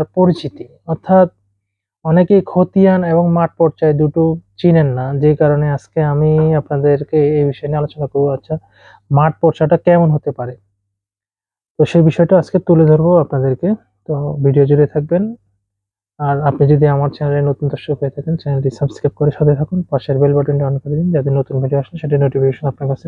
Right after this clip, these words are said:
পৌঁছে যায়। তো এটা হচ্ছে একটি আরএস খতিয়ানের মাঠ পর্চা। এখানে তেমন কিছু নেই, just একটা খতিয়ানের মতনই মাঠ পর্চা। আপনার যতক্ষণ পর্যন্ত আপনি খতিয়ান পাবেন না, ততক্ষণ পর্যন্ত আপনি মাঠ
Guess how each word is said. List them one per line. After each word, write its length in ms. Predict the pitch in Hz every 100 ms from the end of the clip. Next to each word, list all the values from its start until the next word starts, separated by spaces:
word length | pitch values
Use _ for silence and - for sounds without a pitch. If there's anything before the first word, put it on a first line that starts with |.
| -
পৌঁছে 240 | 160 - 143
যায়। 160 | - _ _ _ _ _ _ _ _ _ _
তো 80 | 165 160 156 _ _ _ _ _ _ _ _ -
এটা 140 | 156
হচ্ছে 200 | 196 190 202
একটি 160 | 180 214
আরএস 300 | 156 151 170 -
খতিয়ানের 560 | - 196 196 180 180
মাঠ 200 | 170 160 -
পর্চা। 400 | 156 131 _ 139 151 - _ _ _ _ _ _ _ _ _ _ -
এখানে 440 | 180 156 180 196 202 208 - 180 _ _ _
তেমন 200 | 185 175 165
কিছু 220 | 170 -
নেই, 200 | 180 180 202 165
just 280 | 156 156 -
একটা 220 | 165 - 165
খতিয়ানের 540 | - 185 196 175 165
মতনই 420 | 156 143 151 156 220
মাঠ 200 | 190 147 -
পর্চা। 300 | 139 - 156 170
আপনার 320 | 151 - 151 147 - _ _ _ 139
যতক্ষণ 460 | 165 156 170 185 180
পর্যন্ত 360 | 180 185 180
আপনি 200 | 180 175 170
খতিয়ান 460 | - 196 - 190 175
পাবেন 340 | 165 147 156
না, 160 | 160 180 196
ততক্ষণ 380 | 147 147 143 160
পর্যন্ত 300 | 160 160 156
আপনি 240 | 156 147 156
মাঠ 240 | 151 147